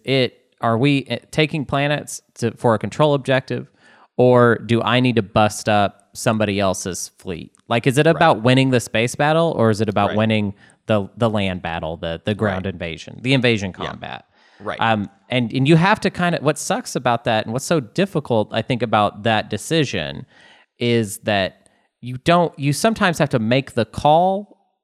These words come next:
Speaker 1: way before you're gonna actually use
Speaker 2: Yeah.
Speaker 1: these units. And so sometimes you'll end up out, like, you've, you've built your fleet or whatever, you've moved it out, and you realize you don't have enough, you know,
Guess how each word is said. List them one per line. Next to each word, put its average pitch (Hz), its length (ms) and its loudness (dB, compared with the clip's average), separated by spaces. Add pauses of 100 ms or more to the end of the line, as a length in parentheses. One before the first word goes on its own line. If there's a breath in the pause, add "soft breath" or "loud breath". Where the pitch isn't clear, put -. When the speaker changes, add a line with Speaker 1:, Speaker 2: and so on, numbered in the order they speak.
(120)
Speaker 1:
way 123 340 2
before 143 420 2
you're 120 160 0
gonna 113 280 0
actually 113 420 -4
use 101 800 0
Speaker 2:
Yeah. 82 220 -8 (100)
Speaker 1:
these 110 260 -2
units. 101 600 -4
And 107 100 -10
so 131 140 0
sometimes 175 480 -2
you'll 123 180 0
end 120 180 -2
up 113 200 2
out, 104 280 -2
like, 104 260 -4 (300 soft breath)
you've, 117 220 -2
you've 113 240 -8
built 139 320 2 (200)
your 110 180 -4
fleet 117 420 -2
or 110 80 0
whatever, 101 520 -2
you've 107 200 -6
moved 113 320 0
it 107 100 2
out, 101 280 2
and 101 100 -4
you 98 100 -4
realize 98 500 -4 (260 soft breath)
you 123 140 -2
don't 127 320 2
have 113 140 2
enough, 101 400 -4 (160)
you 110 120 -2
know, 85 260 -4